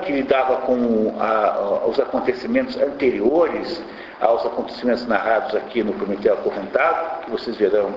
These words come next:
que é quando, então, Prometeu é preso, né? Preso e castigado por Zeus.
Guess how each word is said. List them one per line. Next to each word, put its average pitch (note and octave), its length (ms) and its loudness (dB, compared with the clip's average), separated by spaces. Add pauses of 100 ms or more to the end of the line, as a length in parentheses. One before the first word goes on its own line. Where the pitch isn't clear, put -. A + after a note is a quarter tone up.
que - 80 -2
é A#2 40 4
quando, A2+ 300 -2
então, G#2 380 0 (100)
Prometeu G2 460 0
é F#2+ 80 2
preso, D3+ 500 0
né? D#4 140 0 (500)
Preso C3 280 4
e - 20 -4
castigado - 640 0
por G#2+ 100 -6
Zeus. C3 520 0